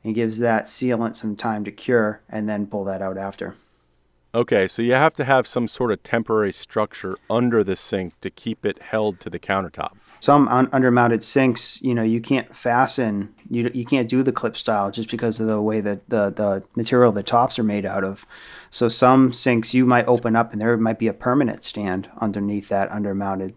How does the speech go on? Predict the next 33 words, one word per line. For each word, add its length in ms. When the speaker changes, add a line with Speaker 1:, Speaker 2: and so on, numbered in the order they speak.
Speaker 1:
sink. 420
Speaker 2:
Really? 440
Okay. 440
I've 80
never 180
Speaker 1:
Yeah. 140
Speaker 2:
seen 160
that 200
before. 240
Speaker 1:
So, 240
for 160
example, 520
our, 240
our 180
Brookline 540
kitchen 600
that 140
we 100
just 280
did, 240
uh, 360
the 80
winter 220
before, 560
they 160
had 240
Neolith 760
countertops, 640
which 260
is 220
a 240
half-inch 560
porcelain 520